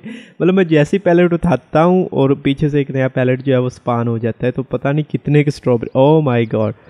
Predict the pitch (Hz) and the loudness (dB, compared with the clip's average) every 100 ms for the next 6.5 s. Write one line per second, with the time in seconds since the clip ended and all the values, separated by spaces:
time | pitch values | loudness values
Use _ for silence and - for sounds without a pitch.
0 | _ - 139 135 131 131 117 113 110 113 | _ -2 0 2 0 0 0 0 -4 -2
1 | 120 113 113 113 117 - 143 143 139 131 | 2 2 0 -4 -4 0 2 2 0 0
2 | 120 117 120 120 117 113 - 117 - - | 2 0 2 0 0 -2 -2 -4 -6 -20
3 | - - 135 131 131 120 107 - 117 107 | -12 0 0 2 2 2 0 -2 -8 -8
4 | - - 110 110 113 113 110 117 - - | -14 -12 -4 0 2 0 0 -2 -4 -4
5 | 117 110 _ _ - 117 123 117 - 135 | -2 -2 _ _ -2 2 2 0 0 2
6 | 135 131 127 131 | 2 2 -2 -4